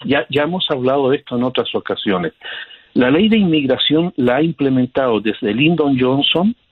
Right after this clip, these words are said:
hasta el presidente Biden ahora, y los once presidentes que la han implementado han hecho cosas que les permite la ley, que va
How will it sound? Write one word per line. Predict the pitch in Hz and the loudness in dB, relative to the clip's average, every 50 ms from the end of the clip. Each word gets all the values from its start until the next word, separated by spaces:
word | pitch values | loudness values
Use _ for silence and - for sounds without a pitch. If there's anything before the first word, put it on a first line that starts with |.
| _ _ _ _ | _ _ _ _
hasta | - 101 - - - 117 107 | -8 -8 -6 -4 -4 -2 -2
el | 104 - | -2 -2
presidente | - 110 98 - - 110 113 123 120 - 113 | -4 -8 -6 -2 0 2 2 2 0 0 -2
Biden | 110 123 139 208 220 170 127 101 95 | -2 0 0 0 0 0 0 -2 -2
ahora, | 95 101 107 117 - 151 175 - _ - - - - - - _ _ - | -2 0 0 0 0 0 -2 -4 _ -20 -20 -20 -20 -20 -20 _ _ -4
y | 139 127 127 - _ _ - | -2 -2 -4 -4 _ _ -2
los | - 131 127 117 - - | 0 0 0 0 -2 -2
once | - 175 214 254 240 - 269 233 | -2 0 2 2 2 2 0 -2
presidentes | - - 185 180 - - 190 180 160 160 139 117 - - 113 - | -2 -4 -8 -8 -6 -6 -4 -2 0 0 0 -2 -4 -6 -8 -6
que | - - 113 | -4 -4 -2
la | 113 113 117 120 | 0 0 0 0
han | 135 135 - - | 0 -2 -4 -2
implementado | - 131 127 123 - 123 113 113 117 113 113 110 - 135 135 151 170 202 240 247 - - _ _ _ _ _ _ _ - | 0 0 0 0 0 0 0 2 2 0 0 -2 -2 -2 0 0 2 0 0 -2 -4 -10 _ _ _ _ _ _ _ -4
han | 123 120 131 | -2 0 0
hecho | 147 - - 165 - | 0 0 0 -4 -2
cosas | - 165 170 - - 135 - | -2 -2 -2 -2 -4 -4 -4
que | - 143 | -4 -2
les | 139 143 - | -2 -2 -4
permite | _ - 131 127 131 151 190 202 - - 160 | _ -6 -6 -4 0 0 0 0 0 0 -2
la | 143 135 127 | 0 0 0
ley, | 127 127 107 92 85 _ - | 0 0 0 -2 -4 _ -6
que | - 117 110 | -2 -2 0
va | 123 139 113 - | 0 0 -2 -4